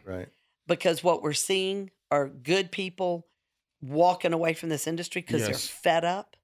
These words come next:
Speaker 3: Yeah.
Speaker 2: And I said, the most valuable thing that we,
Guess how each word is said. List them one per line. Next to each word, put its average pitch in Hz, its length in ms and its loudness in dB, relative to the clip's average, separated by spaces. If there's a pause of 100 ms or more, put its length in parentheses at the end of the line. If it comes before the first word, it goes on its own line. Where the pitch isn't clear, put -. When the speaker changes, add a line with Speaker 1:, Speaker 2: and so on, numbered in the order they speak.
(280)
Speaker 3:
Yeah. 147 140 -8 (240)
Speaker 2:
And 160 100 4
I 165 60 2
said, 156 240 -2
the 165 40 2
most 156 240 0
valuable 185 480 0
thing 160 580 -2 (120)
that 139 200 -2
we, 247 400 -2